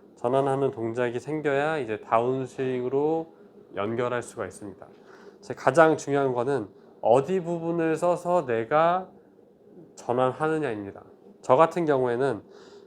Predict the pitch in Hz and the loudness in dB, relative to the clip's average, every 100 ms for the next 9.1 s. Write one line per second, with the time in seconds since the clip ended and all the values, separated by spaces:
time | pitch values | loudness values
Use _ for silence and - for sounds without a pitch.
0 | - 170 165 - - - 180 - 180 180 | -12 -8 -8 -12 -12 -6 -6 -2 -2 0
1 | 165 170 185 165 139 147 127 110 - _ | -2 -4 -4 -4 -4 -4 -6 -10 -20 _
2 | - 156 170 - 139 151 - 180 170 180 | 0 2 2 0 2 2 0 -2 2 4
3 | 180 180 175 - 120 131 185 196 196 - | 4 2 0 2 2 2 2 4 2 2
4 | 202 190 185 - 139 151 165 160 156 127 | 2 4 4 4 6 6 6 4 2 0
5 | 113 - 139 135 131 135 131 123 117 - | -6 -6 -4 -4 -6 -10 -6 -6 -6 -6
6 | 139 113 - - - - - - - 127 | -10 -10 -16 -20 -20 -20 -20 -8 -2 2
7 | 143 117 143 139 120 143 160 156 139 117 | 4 4 4 4 4 4 0 0 -2 -2
8 | 117 143 147 123 107 107 113 107 - 123 | -2 -4 -6 -8 -8 -8 -10 -10 -10 -12